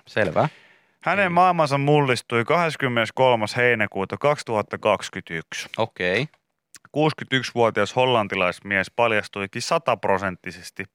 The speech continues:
Speaker 2: porilaiseksi.
Speaker 1: <laughs> Ai jaa.
Speaker 2: Ja, ja tota,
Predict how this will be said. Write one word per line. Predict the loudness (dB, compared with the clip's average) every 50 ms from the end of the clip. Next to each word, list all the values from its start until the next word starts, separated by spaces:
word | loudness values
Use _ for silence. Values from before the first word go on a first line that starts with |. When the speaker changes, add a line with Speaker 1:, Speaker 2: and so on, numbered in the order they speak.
| _ _
Speaker 2:
porilaiseksi. | 0 2 2 2 0 -2 -4 -8 -10 -10 -10 -12 -10 -8 -6 -2 -2 -2 -2
Speaker 1:
<laughs> | -2 -2
Ai | -4 -4 -4 -4 -2
jaa. | -2 -2 -2 -2 -4 -4 -6 -6 -6 _ -8 -8 -8 -8 -6 -6 -6 -6 -8 -8 -8 -8 -8 -6 -6 -6 -6
Speaker 2:
Ja, | -4 -4 -4 -4 -4 -6 _ _ -6 -6 -6 -8 -6 -6 -6 -4 -4 -4 -2
ja | 0 0 0
tota, | 0 -2 -2 -2 -4 -4